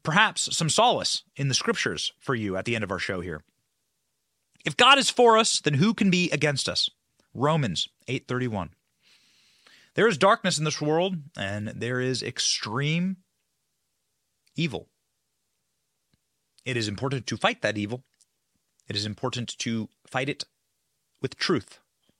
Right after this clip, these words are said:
And the greatest, most eternal, most universal truth is the truth of our salvation, the truth found inside of the scriptures,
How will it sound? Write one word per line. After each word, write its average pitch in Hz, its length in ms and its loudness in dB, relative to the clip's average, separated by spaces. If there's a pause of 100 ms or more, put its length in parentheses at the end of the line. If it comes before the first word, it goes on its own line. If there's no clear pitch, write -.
(480)
And 104 140 -8
the 101 80 -6
greatest, 123 720 -4
most 101 180 -6
eternal, 151 460 -4 (180)
most 101 200 -8
universal 110 420 -4
truth - 380 -6 (640)
is 98 520 -6 (140)
the 95 80 -6
truth 147 440 -6
of 101 80 -10
our 87 140 -4
salvation, 180 580 -4 (1160)
the 117 80 -8
truth 160 320 -2
found 143 300 -2
inside 117 220 -4
of 98 80 -6
the - 60 -8
scriptures, - 500 -4